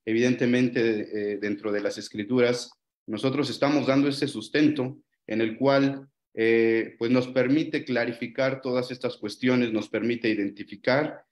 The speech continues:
y en sí mismo nos permite sustentar cada una de las cosas que nosotros, eh, a través de la Iglesia de Dios, venimos al día de hoy a explicar. El libro de Job, capítulo treinta y siete, versículo cinco,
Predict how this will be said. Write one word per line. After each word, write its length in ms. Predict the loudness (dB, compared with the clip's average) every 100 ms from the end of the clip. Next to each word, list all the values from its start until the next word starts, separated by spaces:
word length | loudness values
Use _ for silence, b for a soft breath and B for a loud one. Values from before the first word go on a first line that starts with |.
| _ -4
y 120 | -2
en 80 | 2
sí 120 | 4
mismo 320 | 6 6 4
nos 160 | 2 0
permite 460 | -2 2 2 0
sustentar 760 | -4 -4 -4 -2 0 0 -2 B B _
cada 220 | 0 2 4
una 200 | 2 2
de 60 |
las 200 | 0 -4
cosas 360 | -6 -4 -4 -4
que 120 | -6
nosotros, 680 | -4 0 0 0 -4 -4 b b b _ -8
eh, 220 | -2 0
a 100 | 2
través 320 | 2 4 4
de 80 | 4
la 100 | 2
Iglesia 460 | 2 -2 0 0
de 120 | 0 0
Dios, 520 | 0 0 -2 -14 _ _
venimos 600 | -6 -2 0 0 -4 -10 -8
al 160 | 0
día 160 | 0 0
de 80 | 0
hoy 160 | -2
a 40 | -2
explicar. 640 | -8 -16 -14 -14 -14 -20 _ _ b b _
El 140 | -2 4
libro 180 | 6 6
de 80 |
Job, 300 | 4 2 2
capítulo 440 | -2 -2 -2 0 0
treinta 320 | 0 0 -2
y 100 | -4
siete, 380 | -4 -6 -2 -2
versículo 520 | -2 -6 -10 -6 -6
cinco, 560 | 0 0 0 -4 -6